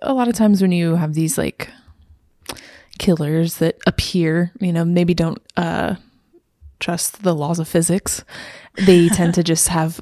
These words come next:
Speaker 1: like, they front load the movie with, like, a lot of these deaths. You can kinda see how it happens and stuff like that. Whereas this was a lot more about, like, urban legend and everything, which is really cool.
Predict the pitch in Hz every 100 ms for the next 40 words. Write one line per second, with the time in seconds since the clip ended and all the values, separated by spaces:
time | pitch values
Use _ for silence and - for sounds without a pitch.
0 | - 185 165 190 - 196 208 226 208 202
1 | 175 185 196 220 220 190 - 165 147 143
2 | - 160 165 165 - 135 156 - 185 170
3 | 160 160 165 160 156 160 165 165 175 190
4 | 196 202 202 - 208 - 214 226 240 247
5 | _ - 220 190 196 185 175 175 170 160
6 | 151 - 170 - 175 165 190 247 196 180
7 | 165 160 170 160 170 180 180 190 202 185
8 | 185 160 147